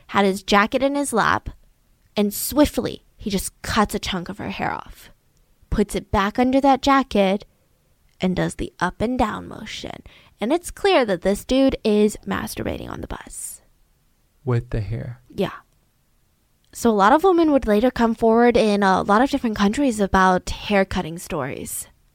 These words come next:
Speaker 1: Yeah, 'cause he's gonna be a little international bitch.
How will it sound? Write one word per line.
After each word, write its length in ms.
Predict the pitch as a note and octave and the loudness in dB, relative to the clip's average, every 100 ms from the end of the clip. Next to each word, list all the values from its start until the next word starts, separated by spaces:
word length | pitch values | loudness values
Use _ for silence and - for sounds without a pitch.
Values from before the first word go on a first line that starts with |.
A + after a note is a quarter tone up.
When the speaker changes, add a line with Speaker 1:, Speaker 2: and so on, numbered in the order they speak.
| _ _ _ _ - | _ _ _ _ -8
Speaker 1:
Yeah, 120 | G3 | -6
'cause 260 | - F3+ - | -4 -8 -6
he's 240 | - F#3+ | -8 -6
gonna 280 | - - G#3 | -6 -4 -2
be 240 | - - | -2 0
a 60 | G#3 | -2
little 300 | G3+ G3+ - | 0 0 -2
international 800 | G#3 G#3 A#3 A#3 B3 - A#3 - | -4 -6 -6 -6 -6 -8 -8 -6
bitch. 560 | - B1 - - - | -4 -4 -6 -12 -16